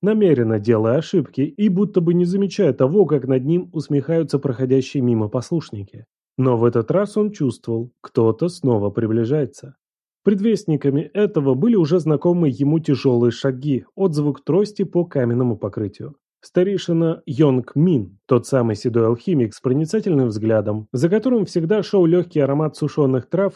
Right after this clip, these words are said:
и алхимических паров. Он остановился неподалеку, внимательно наблюдая за действиями паренька.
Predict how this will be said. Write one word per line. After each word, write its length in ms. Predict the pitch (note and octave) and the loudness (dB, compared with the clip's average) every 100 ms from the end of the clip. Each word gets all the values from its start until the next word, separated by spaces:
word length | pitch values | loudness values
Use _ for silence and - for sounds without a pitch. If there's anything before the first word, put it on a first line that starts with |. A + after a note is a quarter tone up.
| _ | _
и 80 | F3 | 0
алхимических 760 | D3+ C3+ B2 A#2 A2+ - A2+ | 0 0 0 -2 -6 -8 -8
паров. 340 | - C3 C#3 - _ _ _ - | -4 -2 -4 -6 _ _ _ -2
Он 140 | G3+ | 2
остановился 640 | G3 - E3+ D#3+ E3 D3+ E3 | 2 4 2 4 2 2 0
неподалеку, 640 | E3 F3+ F#3+ G#3+ G3 - B2 | 0 2 2 4 2 2 -2
внимательно 680 | A#2+ B2 B2 F3 G#3+ G#3 | 2 2 2 0 0 0
наблюдая 520 | F#3 C3 A2+ G#2+ B2+ E3 | 2 2 0 2 2 2
за 140 | D3+ | 0
действиями 560 | G#2+ G#2 - A2+ A2 G#2 | -2 -4 -4 -2 -2 -2
паренька. 580 | A#2+ G#2+ G#2 G#2 B2 | -2 -2 -4 -4 -8